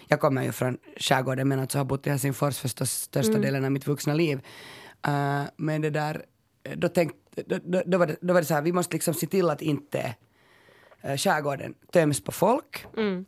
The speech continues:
Speaker 1: Eh, det är gratis att åka då,
Speaker 2: Mm.
Speaker 1: ut till alla öar längs med kusten. Det
Speaker 2: Mm.
Speaker 1: liksom är över hela,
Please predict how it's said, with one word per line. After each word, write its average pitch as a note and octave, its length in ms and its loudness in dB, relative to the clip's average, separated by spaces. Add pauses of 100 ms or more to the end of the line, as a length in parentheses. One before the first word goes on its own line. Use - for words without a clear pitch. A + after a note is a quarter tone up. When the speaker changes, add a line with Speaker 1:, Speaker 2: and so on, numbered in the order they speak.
Speaker 1:
Eh, D3 360 -2 (400)
det G#3 100 2
är A3+ 60 2
gratis G#3 360 0
att D3 120 -6
åka D3 220 -6
då, - 160 -8 (280)
Speaker 2:
Mm. F#3 340 -2
Speaker 1:
ut - 360 -8
till C#3+ 180 -2
alla D3+ 380 2
öar C#3+ 400 0 (240)
längs C#3+ 240 0
med C3 100 -4
kusten. C3+ 380 -6 (140)
Det G#3 100 2
Speaker 2:
Mm. F#3+ 120 0
Speaker 1:
liksom C3+ 300 -2
är B2 120 -8 (200)
över B2+ 120 -6
hela, A#2 280 -6